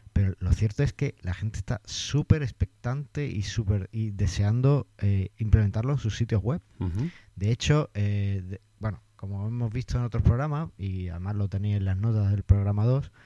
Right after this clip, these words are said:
Speaker 1: pues tenemos una extensión en J Events para, para hacer overrides y tal, y poder hacer una página como tú quieres gracias a los campos personalizados.
Speaker 2: Sí.
Speaker 1: Y, y bueno, dimos una, una sesión en el, en el Jay and Beyond, la dio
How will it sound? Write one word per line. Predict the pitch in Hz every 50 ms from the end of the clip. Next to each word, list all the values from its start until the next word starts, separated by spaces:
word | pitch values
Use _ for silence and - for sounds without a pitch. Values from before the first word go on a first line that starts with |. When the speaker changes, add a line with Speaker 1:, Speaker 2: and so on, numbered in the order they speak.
| - - _ _ _ -
Speaker 1:
pues | - 98 101
tenemos | - - 98 101 104 107
una | 110 117 117
extensión | 110 - - 110 107 101 98 - - 120 117 113 113
en | 110 110 107 107
J | 107 - 123 113 - 110 110
Events | 110 117 120 127 -
para, | 92 - - 98 92 90 87 85 85 82 82 80 82 82 - - - - -
para | - 90 87 85 85 82 82 82 82 82
hacer | 82 - - 98 98 92
overrides | 95 95 92 90 80 120 127 123 117 113 104 - 113
y |
tal, | 104 - 120 123 120 120
y | 110
poder | - - 87 87 95 101 101 98 - - -
hacer | - 92 95 - 110 104
una | 107 107 101
página | - 110 104 - 113 113 113
como | 107 101 92
tú | 85 90 82
quieres | 90 107 98 95 98
gracias | 101 98 90 - 98 98
a | 95
los | 87 -
campos | - 92 95 - -
personalizados. | - - 98 - - 87 80 78 76 76 82 120 139 127 - - - -
Speaker 2:
Sí. | - - - - 101 95 80 - - - - - _
Speaker 1:
Y, | - 117 113 110 107 104 104 104 101 101 98 98 95 95 92 - -
y | 104
bueno, | 98 101 101 101 98
dimos | 92 107 110 120 120 110
una, | 127 127 123 120 120 117 117 117 -
una | 113 117 117 101
sesión | - 110 104 - - 127 123 117 117 113
en | 113 110
el, | 110 110 110 110 110 113 110 107 104 - - - - -
en | 107 110 107
el | 110 104
Jay | 110 113
and | 110 107 107
Beyond, | 104 107 131 143 135
la | 110
dio | 101 101 107 110 110 110 110 110 107 107